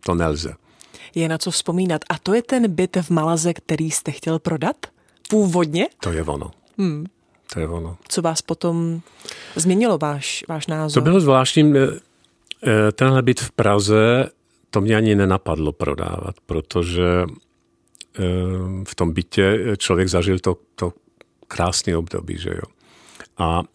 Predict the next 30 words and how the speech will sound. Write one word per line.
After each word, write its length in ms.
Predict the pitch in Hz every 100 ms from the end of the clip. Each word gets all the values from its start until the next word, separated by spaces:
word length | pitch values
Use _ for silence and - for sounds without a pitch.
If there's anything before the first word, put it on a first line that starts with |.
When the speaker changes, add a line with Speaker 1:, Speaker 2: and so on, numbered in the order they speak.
| -
Speaker 1:
Hanka 260 | 104 107
nebyla 340 | 104 110 175 185
typ, 220 | - 87
která, 440 | - - 85 87
protože 360 | 85 - 98 98
ona 180 | 101 104
bydlela 360 | 98 104 110
na 120 | 110 90
Vinohradech, 840 | 80 78 76 78 73 76 104 - - _ _ -
dneska 260 | 92 - 87
už 100 | -
to 80 | 90
můžu 220 | 82 85
prozradit, 440 | 82 82 90 87
byla 200 | 82 85
to 120 | 82
Chodská 400 | 87 95 - -
ulice, 400 | 80 80 82 -
ale 140 | 87 87
ty 120 | 85
fanoušci 460 | - 80 80 - -
to 120 | 87
věděli, 400 | 80 80 82 82
protože 380 | - 85 85 87
vždy 280 | 85 85
tam 180 | 80 80
nechávali 500 | 82 - 82 82 80 85 - - -
dárky 460 | 90 87 87 - 95
nějaký. 540 | 92 92 101 104 104 - - - - - - _
A 420 | 92 90 92 87